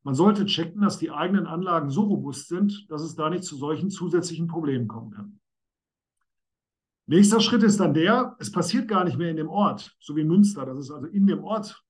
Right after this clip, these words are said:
regnete stark, sondern es kommt eigentlich aus anderen Bereichen. Und da haben wir hier dieses Beispiel, ähm,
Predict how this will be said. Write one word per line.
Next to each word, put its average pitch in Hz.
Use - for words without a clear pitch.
regnete 170
stark, 190
sondern 196
es -
kommt 226
eigentlich 190
aus 160
anderen 190
Bereichen. 160
Und 117
da 151
haben 180
wir 175
hier 170
dieses 202
Beispiel, 180
ähm, 151